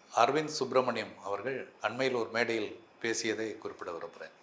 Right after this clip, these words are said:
ரொம்ப அழகா சொன்னார். என்ன சொன்னார்னா, அவர் வந்து இந்தியாவை தாண்டி ஒரு உலகளாவிய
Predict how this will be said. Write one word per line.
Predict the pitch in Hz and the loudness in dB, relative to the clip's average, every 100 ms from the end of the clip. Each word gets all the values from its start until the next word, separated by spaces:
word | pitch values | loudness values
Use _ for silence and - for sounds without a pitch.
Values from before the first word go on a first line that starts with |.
| - | -12
ரொம்ப | 110 135 | -2 8
அழகா | 151 139 | 10 10
சொன்னார். | 139 117 98 | 8 2 -4
என்ன | 87 117 | -6 -8
சொன்னார்னா, | 123 120 117 147 131 - - - - - - | -8 -6 -4 -2 -4 -6 -14 -16 -16 -18 -2
அவர் | 107 127 | 2 4
வந்து | - 160 156 120 95 - - - - | 4 4 4 4 0 -10 -20 -20 -10
இந்தியாவை | 117 156 170 165 160 | -4 8 10 12 10
தாண்டி | 160 156 175 180 | 6 6 4 4
ஒரு | 151 123 113 | 4 4 0
உலகளாவிய | 117 131 139 139 147 147 139 95 | 6 8 10 8 8 6 4 2